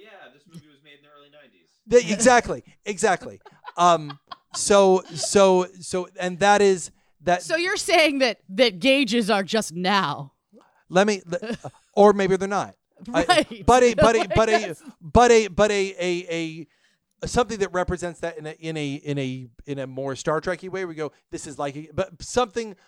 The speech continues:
Speaker 2: What, what I would prob-, first of all, let me tell you what, what I wouldn't bristle with. Somebody with a full body tattoo who then wore the uniform in the exact way that everybody wore the uniform, I'd have no problem with.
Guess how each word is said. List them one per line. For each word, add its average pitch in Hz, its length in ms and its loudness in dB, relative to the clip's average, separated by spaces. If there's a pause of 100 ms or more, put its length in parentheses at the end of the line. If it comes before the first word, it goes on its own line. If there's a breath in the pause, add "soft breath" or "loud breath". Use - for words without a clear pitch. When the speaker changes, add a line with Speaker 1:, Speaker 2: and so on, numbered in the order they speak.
(240 soft breath)
Speaker 2:
What, 190 280 -2
what 202 180 0
I 220 100 0
would 202 120 -8
prob-, 196 240 -2
first 220 180 -4
of - 40 -10
all, 135 180 -6
let 151 80 -12
me 175 80 -12
tell 175 220 -4
you 156 80 -10
what, 147 240 -6
what 151 180 -6
I 139 80 -6
wouldn't 139 200 -10
bristle 131 260 -14
with. 120 80 -16 (140)
Somebody 220 400 -4
with 175 160 -8
a 160 40 -10
full 185 160 -6
body 170 260 -6
tattoo 180 520 -8 (460)
who 196 180 -8
then 175 320 -6
wore 165 460 -4 (240)
the 151 100 -6
uniform 175 640 -8
in 151 140 -14
the 131 160 -12
exact 143 480 -8
way 156 280 -8
that 127 140 -16 (100)
everybody 147 520 -8
wore 147 480 -10 (240)
the 156 80 -12
uniform, 202 520 -8 (840)
I'd 143 100 -8
have 135 160 -6
no 127 140 -4
problem 113 340 -8
with. - 100 -20